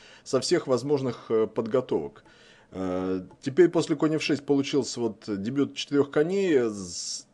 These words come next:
старая известная защита, но, э, Крамник перешел, в общем-то, в, э, в гибрид такой вот с вскрытием центра. И, э, в этот момент, мне кажется, сказался,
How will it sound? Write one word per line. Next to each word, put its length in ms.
старая 580
известная 460
защита, 640
но, 260
э, 240
Крамник 440
перешел, 640
в 80
общем-то, 840
в, 460
э, 320
в 140
гибрид 420
такой 360
вот 280
с 440
вскрытием 580
центра. 640
И, 320
э, 380
в 400
этот 240
момент, 380
мне 140
кажется, 520
сказался, 540